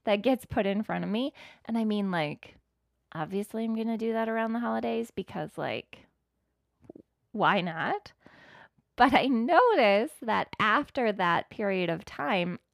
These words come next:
I am, it's harder to wake up in the morning. It's harder to go about my day. My knees hurt from having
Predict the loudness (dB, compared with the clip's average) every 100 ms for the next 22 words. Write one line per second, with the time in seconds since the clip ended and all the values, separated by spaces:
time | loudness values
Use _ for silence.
0 | _ -12 -10 -4 -2 -2 -4 -6 -4 -4
1 | -2 -2 0 -2 -2 -2 -2 -4 -4 -6
2 | -6 -8 -10 -6 -4 -2 -2 2 2 4
3 | 2 -2 0 2 0 -2 -12 -20 _ -6
4 | -4 -4 -6 -6 -6 -8 -12 -10 -8 -8
5 | -12 -18 -20 _ _ -6 -4 -4 -4 -8
6 | -10 -6 -4 -4 -6 -8